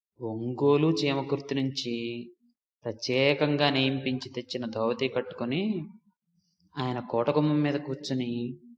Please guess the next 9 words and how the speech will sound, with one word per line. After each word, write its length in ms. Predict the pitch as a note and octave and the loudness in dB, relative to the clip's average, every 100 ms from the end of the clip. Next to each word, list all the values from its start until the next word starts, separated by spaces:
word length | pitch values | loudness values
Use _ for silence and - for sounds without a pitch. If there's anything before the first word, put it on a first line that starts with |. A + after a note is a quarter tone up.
| _ _ _ _ _ _ | _ _ _ _ _ _
శిథిలమైపోయిన 960 | _ - A#2+ A2+ C3+ D3+ D#3 D#3 D3+ C#3+ | _ -6 -6 0 2 4 4 4 2 2
అమరావతిని 500 | A#2+ C3 C#3 C#3+ C#3+ C#3 | 0 2 2 0 -6 -8
చూస్తుంటే, 760 | C3+ - C3 C3 D#3+ G#3+ F#3+ G#3+ _ _ _ _ _ _ _ _ - | -10 -6 -4 -2 -2 -2 -6 -14 _ _ _ _ _ _ _ _ -10
ఆయన 240 | A#2+ A#2 A2+ | -6 -4 -6
చూపులు 560 | A2+ A#2+ C3 D#3 C3+ B2 B2 D3+ D#3 - _ _ _ _ - | -6 -6 -2 2 2 2 -2 -6 -10 -20 _ _ _ _ -12
ఆ 80 | A#2+ | -12
పల్లెటూరిని 600 | - A#2 B2 D3+ D3+ D3 | -4 -2 0 2 2 2
చూస్తున్నట్టుండేవి 960 | C#3 B2+ - C3 C3 - A#2+ A#2+ B2 | -2 -6 -4 -2 -4 -4 -2 -2 -4
కావు. 420 | A#2+ A2+ A2+ G#2 | -6 -6 -6 -10